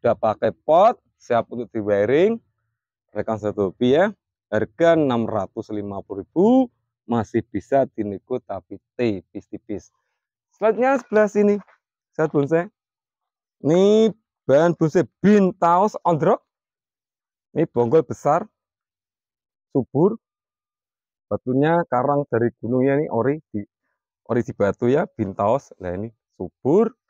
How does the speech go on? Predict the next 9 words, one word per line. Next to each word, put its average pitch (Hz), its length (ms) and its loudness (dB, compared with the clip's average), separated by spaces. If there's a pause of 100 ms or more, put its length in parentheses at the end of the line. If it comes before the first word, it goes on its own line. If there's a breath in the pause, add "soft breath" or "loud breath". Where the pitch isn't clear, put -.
(600)
Buat 113 160 0
penyambungan 117 640 -4
anting 113 160 -6
putri 170 480 0
dijual 123 560 -2
harga 110 400 -2 (160)
tiga 95 400 -6
ratus 90 240 -10
ribu. 90 400 -14